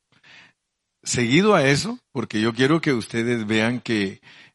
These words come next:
los capítulos están conectados, el uno con el otro. Eso se llama estudiar la Biblia bajo contexto.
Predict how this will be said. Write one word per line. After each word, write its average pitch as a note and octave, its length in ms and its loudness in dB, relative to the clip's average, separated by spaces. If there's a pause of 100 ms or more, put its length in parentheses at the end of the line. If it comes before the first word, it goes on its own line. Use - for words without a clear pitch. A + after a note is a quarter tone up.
(280)
los G#2 340 -4
capítulos A#2 640 -4
están A2 340 -8
conectados, - 1200 -10
el G#2 200 -8
uno B2+ 280 -2
con G2 220 -6
el G2+ 160 -4
otro. - 400 -4 (1600)
Eso C3+ 280 -2
se A2+ 200 -4
llama B2 580 -2 (400)
estudiar A2 520 -6
la A2+ 140 -2
Biblia A2+ 380 -2
bajo G#2+ 380 -6
contexto. - 760 -10